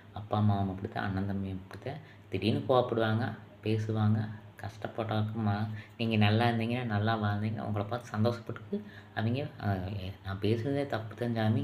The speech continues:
நான் பேசுனதே தப்பு தான்னு" நீங்க வாழ்ந்த வாழ்க்கையை பார்த்து சிரிச்சிட்டு உங்ககிட்டயே மன்னிப்பு கேட்டு, "சரி, தங்கச்சி நல்லா தானே இருக்கிறான், நல்லா தானே வச்சுக்கிறாங்கன்னு" சொல்லிட்டு வந்து பேசுவாங்க. அதனால வார்த்தை கிடைக்குதுன்னு சொல்லிட்டு வீ-, தூக்கி போடாதீங்க.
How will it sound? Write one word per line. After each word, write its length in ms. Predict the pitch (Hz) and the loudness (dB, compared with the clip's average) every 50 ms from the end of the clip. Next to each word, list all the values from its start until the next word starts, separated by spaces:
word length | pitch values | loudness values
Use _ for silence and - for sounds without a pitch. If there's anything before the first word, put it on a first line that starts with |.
| 117 107 | -2 -2
நான் 180 | 104 95 90 | -4 -4 -4
பேசுனதே 400 | 92 101 110 107 110 113 113 120 120 | -4 -4 -2 -2 -4 -4 -6 -6 -6
தப்பு 380 | - 110 107 110 - - 110 | -6 -6 -6 -6 -8 -8 -6
தான்னு" 220 | 113 117 131 151 170 185 - - - - - - - | -4 -4 -2 -4 -4 -6 -8 -12 -16 -16 -18 -8 -2
நீங்க 220 | - 110 107 107 101 | 2 4 6 6 6
வாழ்ந்த 380 | 104 104 110 131 139 135 120 | 6 6 4 4 4 2 2
வாழ்க்கையை 440 | 104 101 104 110 117 110 - 120 113 - | 2 2 2 0 0 -2 -2 -4 -2 0
பார்த்து 200 | 117 117 - 123 | -2 -2 -2 -4
சிரிச்சிட்டு 500 | - - 120 117 113 113 - - - 175 175 - - - | -4 -2 -2 -2 -2 -4 -6 -6 -4 -6 -6 -6 -10 -4
உங்ககிட்டயே 400 | 113 107 104 107 104 107 117 127 123 | 0 2 2 2 2 2 2 0 2
மன்னிப்பு 360 | 113 104 104 107 110 110 107 | 2 2 4 4 4 2 2
கேட்டு, 280 | - 113 107 110 - - - - | 0 0 -2 -2 -4 -6 -8 -10
"சரி, 340 | - - - 110 107 107 107 | -14 -10 -6 -4 -2 -2 -2
தங்கச்சி 340 | 104 95 95 95 101 101 120 | -4 -4 -4 -4 -4 -4 -2
நல்லா 220 | 120 113 104 104 104 | -2 0 2 2 2
தானே 200 | 104 123 120 117 | 0 0 -4 -4
இருக்கிறான், 320 | 117 117 - 117 113 - - - - - | -6 -6 -6 -8 -10 -10 -14 -18 -10 -4
நல்லா 160 | 104 104 104 | -2 0 0
தானே 200 | 104 113 113 113 | 0 0 -2 0
வச்சுக்கிறாங்கன்னு" 580 | 110 107 107 107 110 107 107 107 107 104 104 107 | 0 0 0 0 -2 -2 0 2 2 4 2 2
சொல்லிட்டு 260 | 107 110 110 - 196 - - - - - - | 0 -2 -4 -6 -6 -6 -10 -16 -20 -8 -2
வந்து 180 | 113 110 107 107 | 0 2 2 4
பேசுவாங்க. 520 | 107 104 95 92 - - 98 95 95 104 104 - - | 2 0 -2 -4 -6 -8 -8 -8 -8 -8 -10 -10 -6
அதனால 260 | 107 107 110 113 123 | -2 0 0 0 0
வார்த்தை 560 | 131 120 120 123 139 143 - - - - 151 143 147 - - | 0 -2 -2 -2 -2 -4 -6 -6 -2 -2 0 0 -2 -4 -4
கிடைக்குதுன்னு 420 | - 110 120 113 107 127 120 117 113 | -2 -2 -2 -2 -2 -2 -2 -2 -2
சொல்லிட்டு 240 | 110 107 110 117 | -2 -2 -4 -4
வீ-, 200 | 110 110 107 107 | -4 -4 -4 -6
தூக்கி 280 | - 135 139 135 120 107 107 107 | -6 -6 -6 -4 -6 -8 -6 -4
போடாதீங்க. 460 | - 113 123 120 117 117 117 120 - | -2 -2 0 0 -2 -2 -4 -4 -6